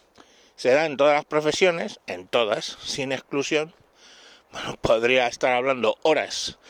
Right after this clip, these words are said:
del corporativismo entre informáticos, horas, para hacer sangrar los oídos a más de un oyente que son informáticos, pero no lo voy a hacer. Pero en el caso de la medicina es, en lo del corporativismo es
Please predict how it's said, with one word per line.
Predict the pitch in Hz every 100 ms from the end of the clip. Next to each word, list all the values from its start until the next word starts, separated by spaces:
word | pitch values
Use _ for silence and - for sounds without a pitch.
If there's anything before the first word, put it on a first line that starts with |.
| - - - -
del | 123 117 101
corporativismo | 117 101 117 110 98 107 127 131
entre | 123 120 123
informáticos, | 123 135 131 151 147 135 151 - - - - - - _ _ _ _
horas, | 139 135 117 - - - - - -
para | 117 107
hacer | 101 127 117
sangrar | 127 113 117 123 107
los | 107 104
oídos | 117 123 98 104
a | 101
más | 101 104
de | 101
un | 107
oyente | 107 120 113 113
que | 98 98
son | - 107
informáticos, | 113 117 131 143 131 135 147 _ - - - - - -
pero | 131 107
no | 113 98
lo | 85
voy | 85
a |
hacer. | - - _ _ _ _ -
Pero | 120 107 101
en | 95 92
el | 87
caso | 123 151
de | 143
la | 160
medicina | 147 147 160 156 180 -
es, | 123 147 - - - _ _ - - _
en | - 104
lo | 101
del | 98 95
corporativismo | 104 95 107 104 117 135 139 135
es | 147